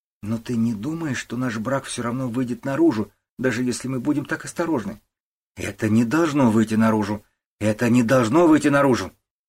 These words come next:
"Я все сделал так, чтобы никто не узнал. Мы теперь живем на окраине, и в городе нас никто никогда не увидит вместе. А если мы действительно увидимся на улице, то мы даже не поздороваемся". Ягненок некоторое время молчит,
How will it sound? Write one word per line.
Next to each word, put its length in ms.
"Я 160
все 260
сделал 360
так, 280
чтобы 260
никто 240
не 100
узнал. 340
Мы 120
теперь 240
живем 300
на 100
окраине, 480
и 60
в 100
городе 340
нас 240
никто 280
никогда 420
не 120
увидит 300
вместе. 440
А 100
если 240
мы 120
действительно 480
увидимся 460
на 160
улице, 380
то 100
мы 140
даже 260
не 100
поздороваемся". 760
Ягненок 640
некоторое 500
время 280
молчит, 500